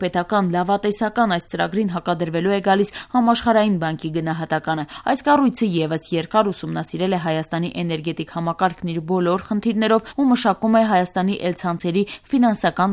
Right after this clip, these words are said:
առողջացման ծրագիր։ Միաժամանակ Համաշխարհային բանկի մասնագետներն արդեն կանխատեսում են, առաջիկա գոնե տասը տարիներին հոսանքը Հայաստանում կշարունակի թանկանալ,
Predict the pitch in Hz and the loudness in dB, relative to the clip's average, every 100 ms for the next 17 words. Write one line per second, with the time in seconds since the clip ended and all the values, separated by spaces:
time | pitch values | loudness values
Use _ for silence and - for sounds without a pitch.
0 | 175 180 - 226 - 196 160 - 151 147 | 2 0 0 -2 0 -2 -2 -2 -4 -2
1 | 143 - - - 254 208 208 190 180 180 | -6 -6 -10 2 4 4 2 2 0 0
2 | 185 180 - 170 175 180 175 185 180 180 | -2 -2 0 0 0 -2 -4 -4 -4 -4
3 | 180 170 175 196 190 196 202 220 170 156 | -6 -6 -6 -4 0 -2 0 -2 -2 -2
4 | 160 160 156 165 - 160 156 - 190 180 | -2 -2 -2 -2 -4 -4 -6 -2 2 2
5 | 170 190 175 170 175 175 - 180 190 196 | 0 -2 0 0 -2 -4 0 0 0 -2
6 | 185 185 196 202 233 160 170 160 202 196 | 0 0 0 2 0 0 -4 -2 -2 -2
7 | 175 170 170 170 175 202 190 - - 247 | -4 0 0 0 0 0 -2 -8 -4 0
8 | 240 196 185 170 165 190 - 196 202 233 | 2 2 2 0 0 -4 -4 -4 2 4
9 | 247 | 6